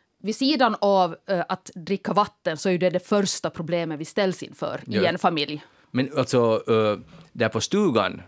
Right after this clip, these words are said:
Speaker 2: Så det
Speaker 1: Då
Speaker 2: är
Speaker 1: är det ju
Speaker 2: inte ett
Speaker 1: inga
Speaker 2: problem.
Speaker 1: problem.
Speaker 2: Nej, men i
Speaker 1: Nej.
Speaker 2: stan.
Speaker 1: Ja.
Speaker 2: Och det här kommer bli... Det kommer bli ett, eno-, eller det kommer det, om det här skulle hända, skulle det bli, vara
Speaker 1: Mm.
Speaker 2: ett gigantiskt problem.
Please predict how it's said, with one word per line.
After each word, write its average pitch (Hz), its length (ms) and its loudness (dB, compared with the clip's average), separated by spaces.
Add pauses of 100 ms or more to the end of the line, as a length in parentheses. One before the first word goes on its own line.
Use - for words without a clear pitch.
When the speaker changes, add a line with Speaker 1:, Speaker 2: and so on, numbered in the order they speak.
Speaker 2:
Så - 160 -6
det - 80 2
Speaker 1:
Då - 0 -
Speaker 2:
är 359 60 4
Speaker 1:
är 359 40 0
det 359 60 0
ju 294 80 4
Speaker 2:
inte - 0 -
ett - 0 -
Speaker 1:
inga 247 200 4
Speaker 2:
problem. 160 200 -2
Speaker 1:
problem. 113 160 0
Speaker 2:
Nej, - 60 -4
men 107 140 0
i 113 40 2
Speaker 1:
Nej. - 80 0
Speaker 2:
stan. 156 440 0 (100)
Speaker 1:
Ja. 220 240 0
Speaker 2:
Och - 220 -6
det 113 80 2
här 143 140 4
kommer 117 200 2
bli... 107 180 4
Det 107 120 -2
kommer 104 240 0
bli 101 120 0
ett, 92 200 -6 (320)
eno-, 120 300 -2
eller 101 200 2
det 101 100 -4
kommer 95 340 -2
det, 90 140 -10 (180)
om 127 200 2
det 104 60 0
här 104 140 0
skulle 104 220 -6
hända, 107 240 0
skulle - 260 -4
det 90 40 2
bli, 90 240 -8
vara 92 200 -2
Speaker 1:
Mm. 82 100 -2
Speaker 2:
ett - 180 -18 (280)
gigantiskt 92 520 -6
problem. 92 280 -14